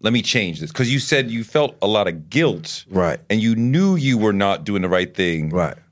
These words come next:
Speaker 1: Even as you continued to not do the right. So at some
Speaker 2: Right.
Speaker 1: point you said, "Okay, enough of this."
Speaker 2: Well, I'm gonna keep it a buck. It's still a work in progress.
Speaker 1: Sure.
Speaker 2: Because he, he, you know, he's, he's a man now. So it's,
Speaker 1: How
Speaker 2: it's
Speaker 1: old?
Speaker 2: different. He's twenty-six.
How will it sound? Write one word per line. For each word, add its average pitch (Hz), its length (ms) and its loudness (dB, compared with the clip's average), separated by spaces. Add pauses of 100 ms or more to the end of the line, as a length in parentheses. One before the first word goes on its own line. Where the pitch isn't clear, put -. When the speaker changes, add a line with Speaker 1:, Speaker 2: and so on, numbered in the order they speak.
Speaker 1:
Even 120 260 2
as 104 200 0
you 107 100 -2
continued 101 440 -2
to 95 60 -2
not 151 200 0
do 131 100 -2
the 98 60 -2
right. 90 200 0
So 117 100 0
at 101 80 -2
some 147 160 0
Speaker 2:
Right. 87 100 0
Speaker 1:
point 107 180 0
you 98 80 -4
said, 98 160 0
"Okay, 95 320 -2 (280)
enough 104 320 0
of - 80 -10
this." - 300 -16
Speaker 2:
Well, 95 300 2
I'm 98 140 0
gonna 95 260 0
keep 90 200 -2
it 85 60 -2
a 85 60 0
buck. 87 280 -2
It's 82 100 -2
still 92 260 0
a - 20 0
work 82 200 0
in 80 80 -4
progress. 76 580 -6 (240)
Speaker 1:
Sure. 101 380 -6
Speaker 2:
Because 80 360 -2
he, 90 260 -4
he, 85 540 -4 (500)
you 80 120 -12
know, 73 160 -8
he's, 82 560 -10 (520)
he's 85 160 -4
a 85 60 0
man 90 360 0
now. 78 260 -10
So 80 220 -4
it's, 73 80 -6
Speaker 1:
How 95 120 2
Speaker 2:
it's 85 140 -2
Speaker 1:
old? 64 80 -12
Speaker 2:
different. 78 340 -4
He's 80 140 -6
twenty-six. - 640 -4